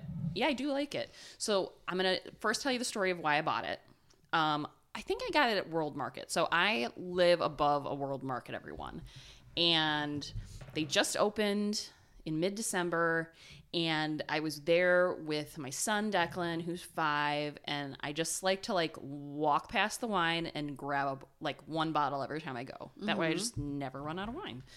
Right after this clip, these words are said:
Speaker 1: So I got, I grabbed this, and it's because my, my son, who's five again, talks about something called Long Horse. Does anyone, do either of you know what that is?
Speaker 2: No.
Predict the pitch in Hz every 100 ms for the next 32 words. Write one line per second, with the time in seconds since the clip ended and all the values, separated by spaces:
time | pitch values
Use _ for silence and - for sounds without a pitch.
0 | - - - - - - 214 196 233 -
1 | - 180 165 165 175 175 208 175 170 170
2 | 165 - 175 - 202 185 208 214 170 165
3 | - _ _ - 180 - - 196 233 277
4 | - - _ _ 320 392 453 311 180 151
5 | 123 147 - - - - - _ - -
6 | 208 - 262 240 - 226 220 - 196 175
7 | 147 143 139 139 143 175 190 226 254 294
8 | - - - _ _ _ _ _ _ _
9 | _ - 175 143 - 151 165 185 180 180
10 | - 131 156 160 139 131 147 214 240 269
11 | 269 285 294 - - - - - - 165
12 | 170 147 -